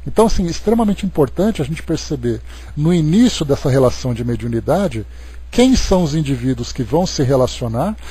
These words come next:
e quais são as condições necessárias pra que haja uma, uma, uma comunicação efetiva e saudável entre eles.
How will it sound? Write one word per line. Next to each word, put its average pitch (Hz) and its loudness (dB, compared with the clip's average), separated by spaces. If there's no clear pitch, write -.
e 175 -2
quais 233 4
são 196 8
as - 0
condições 214 0
necessárias 160 0
pra 185 2
que 185 0
haja 202 4
uma, 139 2
uma, 139 0
uma 131 0
comunicação 143 -2
efetiva 180 0
e 151 -2
saudável 135 4
entre 120 -6
eles. 113 -6